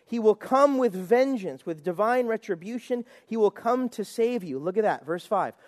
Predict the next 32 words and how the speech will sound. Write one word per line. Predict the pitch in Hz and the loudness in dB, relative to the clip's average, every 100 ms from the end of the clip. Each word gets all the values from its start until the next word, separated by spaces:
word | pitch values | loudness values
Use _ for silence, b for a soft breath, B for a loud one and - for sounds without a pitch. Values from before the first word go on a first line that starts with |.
| b b b b _ | b b b b _
"Then | 170 151 226 277 294 294 - _ _ - | -8 0 4 6 4 0 -4 _ _ -4
will | 190 233 240 | 6 8 8
the | 208 - | 4 0
eyes | 214 247 254 | 4 4 4
of | 214 | 0
the | 208 | 0
blind | 196 214 220 208 175 | 2 2 2 -2 -6
be | 190 - | -8 0
opened | 214 226 175 143 - | 0 2 -2 -6 -4
and | 180 | -4
the | 190 185 | -4 -6
ears | 226 254 262 214 | -6 -2 0 0
of | 208 | -2
the | 175 | -2
deaf | 196 175 - - | -4 -6 -12 -4
unstopped. | 208 214 202 - - 196 160 _ _ b b 156 | -2 -2 -6 -8 -4 -4 -4 _ _ b b 2
Then | 202 269 285 262 | 4 4 2 -2
he, | - - - - | -4 -18 -18 -6
will | 190 226 226 | 4 4 6
the | 196 | 4
la-, | 180 196 214 180 | 2 0 0 2
uh, | 170 | 2
la-, | 170 208 226 | 2 -2 -2
uh, | 175 156 | -2 -2
lame | 139 160 208 226 226 | -2 -4 0 0 -2
leap | 165 196 233 - | -4 -4 -6 -4
like | 175 196 - | 0 0 -2
a | 180 | -8
deer, | 156 139 180 165 127 - | -8 -10 -10 -8 -10 -14
and | 147 151 | -12 -10
the | |
mute | 147 185 220 | -6 -4 -6